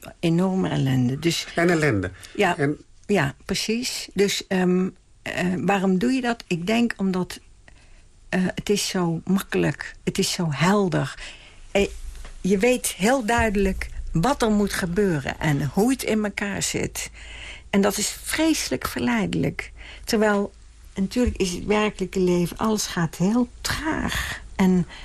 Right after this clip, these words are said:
Speaker 1: ehm, en je moet overal rekening mee houden. En, en je hebt zelf ook behoeften die, die misschien ook heel onorthodox zijn. Die ook, je kan helemaal niet leven naar je eigen orthodoxie.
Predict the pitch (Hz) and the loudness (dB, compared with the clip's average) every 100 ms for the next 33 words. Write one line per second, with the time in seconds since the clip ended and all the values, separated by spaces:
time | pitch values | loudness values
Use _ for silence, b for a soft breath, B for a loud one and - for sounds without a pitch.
0 | B B B B B - - 180 170 170 | B B B B B -20 -2 2 4 4
1 | 170 175 185 - - - - - - - | 4 2 -2 -8 -20 -20 -20 -20 -20 -18
2 | - 175 190 - 190 226 226 - 214 - | -4 0 0 -2 -2 2 2 4 0 0
3 | - - 277 311 277 269 220 220 208 165 | -4 -2 0 0 0 2 2 0 0 0
4 | 165 156 - - 202 196 B B B B | 0 -4 -4 0 2 2 B B B B
5 | - - - 214 202 196 208 202 - 208 | -20 -20 -2 2 4 4 2 0 0 0
6 | 180 - 269 - - - - - 214 226 | 0 -2 -4 -4 -12 -18 -6 0 2 4
7 | 254 - - 185 196 180 - - - - | 2 0 -2 -2 -2 -2 -6 -18 -20 -10
8 | 175 190 180 - - 175 175 - 160 - | -2 0 0 -2 -2 0 0 0 -2 0
9 | 170 170 - 160 - 165 - 180 202 285 | -2 0 0 0 0 -2 -4 -4 0 0
10 | - - 269 220 185 190 - - - 190 | 0 -2 0 2 2 0 -4 -4 -2 -2
11 | 165 147 151 151 147 156 180 170 131 143 | 2 2 4 4 2 0 2 2 2 0
12 | 139 131 139 - 139 131 - - 156 B | 0 2 2 0 0 -2 -4 -6 -8 B
13 | B B - 147 - 160 180 175 - - | B B -4 -4 0 0 2 0 0 2
14 | 359 349 | 2 0